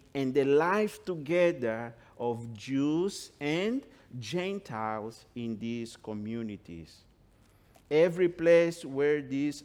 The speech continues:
apostles went, they created this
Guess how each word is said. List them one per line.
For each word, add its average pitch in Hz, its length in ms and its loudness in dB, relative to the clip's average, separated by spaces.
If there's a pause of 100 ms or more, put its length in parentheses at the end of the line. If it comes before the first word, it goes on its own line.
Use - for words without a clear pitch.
apostles 135 1000 -6 (200)
went, 110 800 -2 (320)
they 113 180 -4
created 120 920 -4 (260)
this 123 560 -2